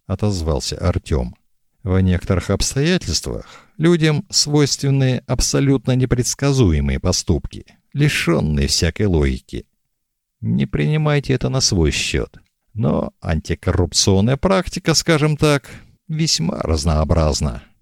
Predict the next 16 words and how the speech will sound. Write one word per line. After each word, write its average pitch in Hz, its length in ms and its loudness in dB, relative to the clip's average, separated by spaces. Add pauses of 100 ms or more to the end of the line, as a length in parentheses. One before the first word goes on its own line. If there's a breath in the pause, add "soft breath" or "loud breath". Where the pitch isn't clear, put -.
(760)
«Как 143 340 -2
же», 67 260 -6 (260)
буркнул 80 540 0
Романов, 131 480 0 (300)
поправляя 87 760 0
очки. - 640 -8 (680)
«У - 80 -2
меня 190 320 0
возникло 82 640 0
такое 170 500 0
ощущение, 139 840 0 (260)
что - 220 0
я 160 460 4
оправдываюсь 78 1040 0
перед 92 240 2
вами. 78 460 0